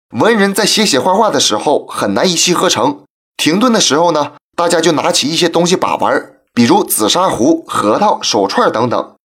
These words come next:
后来人们发现这些东西越玩越漂亮，就有了一种兴趣爱好，慢慢形成了独特的文化。大家追捧文玩，文玩自然涨价。但是有经验的人都知道，只有认真仔细把玩的文玩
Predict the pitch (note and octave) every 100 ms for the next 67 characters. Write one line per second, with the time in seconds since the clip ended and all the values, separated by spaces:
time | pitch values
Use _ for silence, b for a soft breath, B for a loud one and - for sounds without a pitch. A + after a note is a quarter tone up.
0 | _ - G#3+ F#3+ F#3 D3 F#3 F3 F3 E3+
1 | G3 - - G#3 G3+ G3 F#3+ G3 F#3 A3+
2 | G#3 A#2+ G3+ - B3+ E3 G2+ - - _
3 | F#3+ D#3+ G2+ A2+ E3 B2+ - E3+ D3 F#3+
4 | F#3+ A2 G#2 - - - D#3 C#3+ C#3 C3+
5 | C3+ D#3+ C3+ C#3+ - - F3+ A#2 E2+ G#2
6 | F3+ - - _ _ _ _ - G#3+ G3+
7 | G3 G#3+ A3 G#2+ G#2 D#3 A2 D3+ - A2+
8 | C#3+ F3+ D3+ D#3 E3+ F#3+ G3 F2+ A#2+ D3+
9 | - _ _ G#3 G#3 G#3+ A#2+ F2 G2 F3+
10 | G#3 F#3+ G#2+ A#2 C#3+ F3 F3+ C3+ B2+ -
11 | - _ _ - A3 D#4+ C#4+ A#3+ F3+ F#3
12 | G3 - - A2 G#2 G#2 G2 F#2+ G2+ C#3
13 | A#2 C#3 G#2+ A#2+